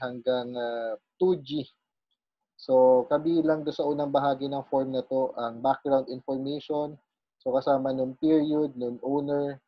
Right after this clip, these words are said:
at nung ownership ay yung, ah, lugar o yung lokasyon.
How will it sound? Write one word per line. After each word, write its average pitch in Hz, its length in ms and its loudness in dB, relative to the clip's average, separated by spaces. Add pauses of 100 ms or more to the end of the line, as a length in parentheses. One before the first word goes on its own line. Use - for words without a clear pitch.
(520)
at 120 240 -2
nung 127 480 -6
ownership 160 720 2
ay 123 480 -2
yung, 120 480 -4
ah, 113 400 -8
lugar 139 480 4 (960)
o 139 80 -2
yung 139 160 0
lokasyon. 139 560 0